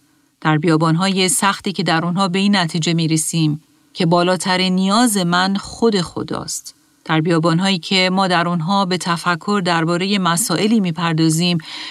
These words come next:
که واقعاً باید در اولویت قرار داده بشن. نکاتی که واقعاً از اهمیت واقعی برخوردارن.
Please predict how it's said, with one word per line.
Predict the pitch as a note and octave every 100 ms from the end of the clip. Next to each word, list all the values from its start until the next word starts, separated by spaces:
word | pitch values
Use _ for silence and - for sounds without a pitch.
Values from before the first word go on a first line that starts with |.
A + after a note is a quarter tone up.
| -
که | A3+
واقعاً | G3+ G#3 F#3+ G3 B3 B3+
باید | F3 F#3 F#3 G#3 A3
در | F#3 -
اولویت | E3 E3+ D#3+ F3+ G#3 -
قرار | C#3+ C#3 C#3+
داده | C#3 C#3
بشن. | C3+ D#3 - - D#3+ _ _ _ _ _ _
نکاتی | D#3 D#3+ F3+ F3+
که | G#3+
واقعاً | E3 E3+ D#3 D#3 F3+ F#3 F3+ F3
از | - D#3+ -
اهمیت | D3+ E3 D#3+ E3+ E3+
واقعی | F#3 D#3 D#3 D#3 D3+ F#3
برخوردارن. | D#3+ C#3 - C#3+ C#3 C3+ - -